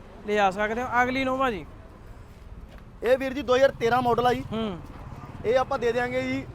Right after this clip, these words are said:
Speaker 2: ਸਾਢੇ ਚਾਰ ਲੱਖ ਰੁਪਏ ਦੀ ਕੈਸ਼।
Speaker 1: ਲਓ ਜੀ, ਸਾਢੇ ਚਾਰ ਦੀ Innova ਜੀ, ਤੇਰਾਂ ਮਾਡਲ। ਅੱਗੇ ਆ ਗਈ ਜੀ Alto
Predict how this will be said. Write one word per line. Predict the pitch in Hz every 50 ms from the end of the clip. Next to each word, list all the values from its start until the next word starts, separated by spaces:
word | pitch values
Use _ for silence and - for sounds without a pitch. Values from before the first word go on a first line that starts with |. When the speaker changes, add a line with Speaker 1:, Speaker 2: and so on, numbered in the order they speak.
| - - - - - - - -
Speaker 2:
ਸਾਢੇ | - 254 302 294 330
ਚਾਰ | 320 - 269 254 254
ਲੱਖ | 254 254 254 240
ਰੁਪਏ | 233 220 240
ਦੀ | 226 233
ਕੈਸ਼। | - 240 220 208 190 - - - - - - -
Speaker 1:
ਲਓ | 220 240 262 269 277 262 254
ਜੀ, | 220 196 165 - -
ਸਾਢੇ | - 202 247 247 311 311
ਚਾਰ | 254 294 269 254 247
ਦੀ | 240 214 254 262
Innova | 247 240 247 262 269 269 254
ਜੀ, | 214 208 180 147 123 - -
ਤੇਰਾਂ | - 254 262 254 254 254
ਮਾਡਲ। | 240 220 208 196 190 170 151 123 - - - - - - - - - - - - - - - - - - 254
ਅੱਗੇ | 240 247 302
ਆ | 302 294
ਗਈ | 285 302
ਜੀ | 294 320 330
Alto | - - 277 277 285 - - 339 330 320 320 285